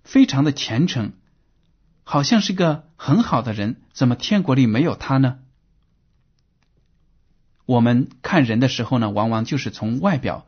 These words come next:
来评断，但是呢，主是查看人的内心和动机的。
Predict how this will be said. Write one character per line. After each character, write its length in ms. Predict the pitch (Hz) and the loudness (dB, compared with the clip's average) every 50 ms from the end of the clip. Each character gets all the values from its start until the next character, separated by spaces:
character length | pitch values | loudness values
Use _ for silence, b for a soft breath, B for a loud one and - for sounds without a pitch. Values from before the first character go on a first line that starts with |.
| _ _ | _ _
来 140 | - 87 92 | -8 -6 -6
评 280 | 95 - - 101 92 90 | -6 -8 -12 -12 -10 -8
断， 220 | - 113 104 - _ _ _ _ _ _ _ _ _ _ _ _ _ _ _ | -6 -8 -8 -8 _ _ _ _ _ _ _ _ _ _ _ _ _ _ _
但 160 | - 208 180 | 0 0 0
是 140 | 160 - 165 | 2 2 2
呢， 240 | 147 135 135 135 135 _ _ _ _ _ | 2 2 2 0 -4 _ _ _ _ _
主 200 | - - 107 101 | -8 -6 -6 -4
是 280 | - - 131 120 107 - | -2 0 0 0 -2 -4
查 280 | - - - 107 113 | -8 -8 -6 -6 -4
看 180 | - 156 127 110 | -2 -2 -2 0
人 140 | 104 110 117 | 0 0 0
的 80 | 127 | 2
内 220 | 135 160 175 127 110 | 2 2 2 0 0
心 280 | - - 143 135 139 | 0 2 2 2 2
和 100 | 139 120 | 2 -4
动 300 | - - - 196 139 117 | -6 -2 0 0 0 0
机 240 | 107 - - 120 117 | -2 -4 -4 -4 -4
的。 220 | 117 110 - - | -4 -6 -8 -10